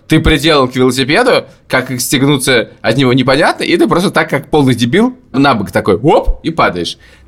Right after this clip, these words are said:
Проблема не единственная в контактных педалях в этом. Они очень маленькие,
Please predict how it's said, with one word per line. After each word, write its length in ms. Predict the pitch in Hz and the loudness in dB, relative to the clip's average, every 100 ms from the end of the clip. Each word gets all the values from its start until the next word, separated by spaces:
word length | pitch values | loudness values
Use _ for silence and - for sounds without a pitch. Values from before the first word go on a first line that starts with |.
| - | -4
Проблема 400 | 135 147 190 262 | 0 2 2 2
не 160 | 190 202 | 2 0
единственная 440 | 196 202 - 139 | 0 -2 0 -2
в 60 | 117 | 0
контактных 460 | 123 120 127 117 | -2 -2 -4 -4
педалях 380 | 123 120 180 175 | -2 0 0 0
в 40 | 135 | -2
этом. 300 | 110 98 - - | -2 -4 -8 -10
Они 420 | 113 131 160 254 254 98 | -4 0 2 2 0 -2
очень 280 | - - 135 | 0 0 0
маленькие, 640 | 156 294 180 - 95 - | 0 0 -2 -2 -4 -4